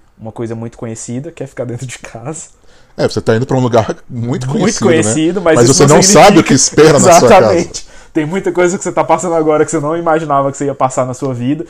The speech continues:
Speaker 1: dentro de casa, mas tenham cuidado,
Speaker 2: Cuide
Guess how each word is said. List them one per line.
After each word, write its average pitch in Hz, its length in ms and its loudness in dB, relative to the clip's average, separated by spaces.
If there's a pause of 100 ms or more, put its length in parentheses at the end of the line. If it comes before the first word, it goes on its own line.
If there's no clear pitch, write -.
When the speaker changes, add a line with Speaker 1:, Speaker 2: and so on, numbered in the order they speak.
(160)
Speaker 1:
dentro 170 400 -6
de 170 120 -10
casa, 165 460 2 (400)
mas 156 640 -4 (140)
tenham 165 200 -6
cuidado, 151 560 2 (300)
Speaker 2:
Cuide 151 160 2